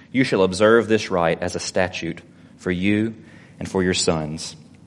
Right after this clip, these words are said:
forever." You see, the only difference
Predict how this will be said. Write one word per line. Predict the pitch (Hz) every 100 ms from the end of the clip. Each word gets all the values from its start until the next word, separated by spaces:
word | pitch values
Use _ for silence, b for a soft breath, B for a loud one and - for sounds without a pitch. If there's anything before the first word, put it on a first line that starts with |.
| B B B B B -
forever." | - 82 80 78 - -
You | 110
see, | 131 123
the |
only | 147 139
difference | 107 110 135 127 - -